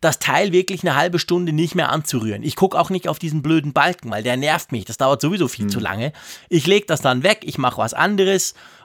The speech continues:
Speaker 1: und wenn ich dann zurückkomme, dann ist es immer drauf. Und dann hab ich auch nie das Gefühl, "Boah, der blieb bei sechzehn Sekunden stehen und stand dann da dreißig Sekunden." Es,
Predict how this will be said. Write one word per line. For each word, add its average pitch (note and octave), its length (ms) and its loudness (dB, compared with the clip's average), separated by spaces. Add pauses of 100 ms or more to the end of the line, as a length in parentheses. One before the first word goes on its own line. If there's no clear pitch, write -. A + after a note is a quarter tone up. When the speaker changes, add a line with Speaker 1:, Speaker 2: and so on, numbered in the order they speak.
(100)
Speaker 1:
und E3 120 2
wenn E3 140 6
ich F3 100 2
dann C#3+ 180 2
zurückkomme, D3+ 760 0 (460)
dann C#3 160 -2
ist D#3 140 0
es C3+ 120 -8
immer C3+ 240 -2
drauf. - 460 -6 (380)
Und C3 120 -6
dann C#3 120 4
hab D#3+ 120 4
ich D3 100 2
auch C3+ 120 4
nie D3+ 140 2
das - 120 -6
Gefühl, C3+ 300 0
"Boah, C#3+ 360 0
der E3+ 120 -4
blieb D#3+ 260 -4
bei D#3 180 -2
sechzehn F3 380 -2
Sekunden F3 400 -2
stehen G#3 420 2
und F3 140 -2
stand F#3 260 -4
dann G#3+ 140 2
da F#3+ 140 2
dreißig F3 420 -2
Sekunden." F3 420 -2 (340)
Es, - 200 -10